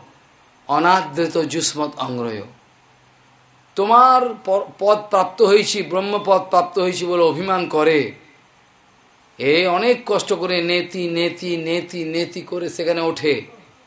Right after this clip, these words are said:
সেখান থেকে আবার আছাড় খেয়ে পড়ে যায় নিচে। কেন?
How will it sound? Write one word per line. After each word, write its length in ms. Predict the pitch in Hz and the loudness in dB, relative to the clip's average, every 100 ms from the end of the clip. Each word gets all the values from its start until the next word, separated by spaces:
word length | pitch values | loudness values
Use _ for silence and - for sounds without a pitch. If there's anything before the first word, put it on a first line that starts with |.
| _ _ _ _ _ _ - | _ _ _ _ _ _ -8
সেখান 400 | - 190 214 196 | -6 -2 0 2
থেকে 140 | 185 | 4
আবার 300 | 165 185 185 | 6 6 4
আছাড় 320 | 151 156 180 | 2 0 -2
খেয়ে 180 | 160 151 117 | 0 -4 -4
পড়ে 180 | 123 | -8
যায় 140 | 104 104 | -8 -10
নিচে। 300 | 110 113 - _ _ _ _ _ _ | -12 -14 -18 _ _ _ _ _ _
কেন? 260 | 156 185 | -2 0